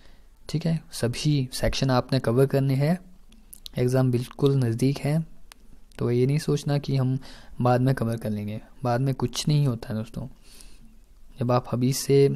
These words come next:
तैयारी करेंगे तभी धीरे धीरे रिवाइज हो जाएगा, फिर वहाँ पे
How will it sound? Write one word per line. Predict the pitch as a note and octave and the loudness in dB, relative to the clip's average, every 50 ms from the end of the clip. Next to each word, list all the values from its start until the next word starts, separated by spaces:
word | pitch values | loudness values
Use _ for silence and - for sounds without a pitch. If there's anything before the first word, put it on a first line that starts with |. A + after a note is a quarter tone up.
| - - - | -2 -8 -6
तैयारी | - B2 A#2 A#2 B2 C3 | -2 0 2 2 2 2
करेंगे | C3 C3+ C3+ C#3 C#3 C#3+ D3 D#3 E3+ E3 - - - - - - - - - - - - - - - - - - - | 2 2 2 2 2 2 0 0 0 -2 -4 -8 -20 -20 -20 -20 -20 -20 -20 -20 -20 -20 -20 -20 -20 -20 -20 -8 -2
तभी | - B2+ B2+ C3+ C#3 D3 E3 F3 - - - - - - - - - - - - - - - - - - - - - - - - - - - - - | -2 0 2 2 0 0 0 -2 -6 -10 -20 -20 -20 -20 -20 -20 -20 -20 -20 -20 -20 -20 -20 -20 -20 -20 -20 -20 -20 -20 -20 -20 -20 -20 -16 -8 -2
धीरे | B2 B2 B2+ B2+ B2+ | 2 4 4 4 4
धीरे | C3 C3 C3 C3+ C3+ C3 | 4 4 4 6 6 6
रिवाइज | B2 A2+ A2+ B2 A#2+ B2 C3+ C3+ - | 4 2 2 2 2 2 2 0 0
हो | C3 | 0
जाएगा, | C3 B2+ B2+ C3 C#3+ | 0 0 2 0 0
फिर | D3+ - - C3+ C3 C3+ - - - - - - - - - - - | 0 2 4 4 4 2 0 -6 -14 -20 -20 -20 -20 -20 -16 -8 -4
वहाँ | C3+ B2+ C3 C3+ | -2 -2 0 2
पे | C3+ C3+ C#3 C3+ C#3 | 4 4 4 4 4